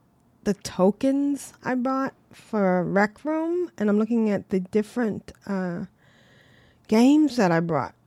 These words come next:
Uh, prior to Population One, which I'm gonna go into in a few minutes, I had brought something called Carnage Chronicle, which was a lot of fun. It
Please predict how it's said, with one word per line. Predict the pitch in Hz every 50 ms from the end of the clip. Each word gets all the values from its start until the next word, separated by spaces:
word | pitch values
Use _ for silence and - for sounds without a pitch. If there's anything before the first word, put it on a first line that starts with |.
| _
Uh, | - 160 151 - - - - - - _ _ _ _ _ _ _ -
prior | - 220 233 254 311 359 370 359 349 330
to | - - - - - 277 269 269 262 262 254 254 254 254 262 226 - - _
Population | - 240 233 233 247 247 240 240 240 214 - - 226 220 214 214 202
One, | 185 180 180 185 185
which | 185 180 -
I'm | 185
gonna | 175 185 175 180
go | 170 175 175 170 170
into | 165 165 175 - - -
in | 175 160 156 151 151
a | 165
few | - - - 160 151
minutes, | 151 165 226 254 233 170 165 175 - _ - - - - - - - - - - _ _ _ - -
I | 196 208
had | 214 226 220 208
brought | 214 190 - -
something | - 208 185 226 233
called | 226 - 254 269 285 269 - _
Carnage | - 220 180 170 180 202 233 269 285 - - - - - _ _ _ _
Chronicle, | - - - 214 196 180 185 196 202 233 226 226 233 254 233 -
which | 226 208 214 220 -
was | 208 196 -
a | - 165
lot | 165 175 175 170 165 175 175 180
of | 180 185
fun. | - - - 175 160 160 160 156 160 - - - - - - - - _ _ -
It | 226 226 226 -